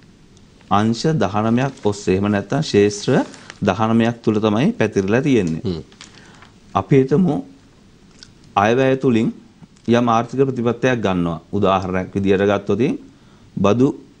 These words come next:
Speaker 1: අය කිරීමේදී ආනයනය කරන භාණ්ඩ සඳහා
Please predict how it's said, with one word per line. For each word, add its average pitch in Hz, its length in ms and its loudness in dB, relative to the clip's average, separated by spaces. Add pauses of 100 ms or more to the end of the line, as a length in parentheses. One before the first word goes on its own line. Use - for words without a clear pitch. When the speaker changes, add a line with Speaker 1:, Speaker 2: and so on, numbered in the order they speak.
(180)
Speaker 1:
අය 113 220 2
කිරීමේදී 127 760 2 (480)
ආනයනය 139 640 2
කරන 139 260 -2
භාණ්ඩ 117 320 2
සඳහා 117 480 0